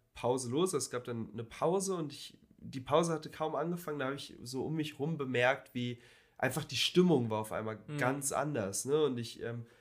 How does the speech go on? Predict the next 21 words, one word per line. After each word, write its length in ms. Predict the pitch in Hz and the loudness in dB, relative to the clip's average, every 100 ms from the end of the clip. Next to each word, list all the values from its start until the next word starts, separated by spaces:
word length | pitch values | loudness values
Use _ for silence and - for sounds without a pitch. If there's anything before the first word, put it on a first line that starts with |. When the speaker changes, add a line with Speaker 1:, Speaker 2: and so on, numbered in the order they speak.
| _ _ - | _ _ -10
Speaker 1:
bin, 300 | 120 143 156 | 0 0 2
glaub 220 | 127 123 131 | 6 6 6
ich, 140 | 127 | 2
auch 240 | 120 131 | 0 0
durch, 520 | - 123 131 143 143 - _ | -6 -4 -2 -2 -6 -14 _
einfach 340 | - 123 127 117 | -2 0 -2 -2
dadurch, 260 | 120 123 | 0 0
dass 220 | 123 127 156 | 0 -2 -2
ich 120 | 151 | -2
so 120 | 135 | -2
ein, 200 | 123 120 | -4 -4
so 120 | 110 | -6
ein 140 | 113 110 | -6 -4
eher 220 | 110 123 | -2 0
ein 100 | 123 | -2
Fluchtmensch 720 | - 131 160 - 160 165 165 | -6 -6 -6 -6 -4 -4 -4
bin 140 | - 151 | -8 -6
in 100 | 143 | -4
solchen 260 | 139 143 | -6 -6
Situationen, 760 | 131 131 131 113 - 131 131 127 _ _ _ - | -8 -6 -6 -8 -8 -6 -8 -12 _ _ _ -4
ähm, 540 | 117 113 113 110 - | 0 2 2 -4 -8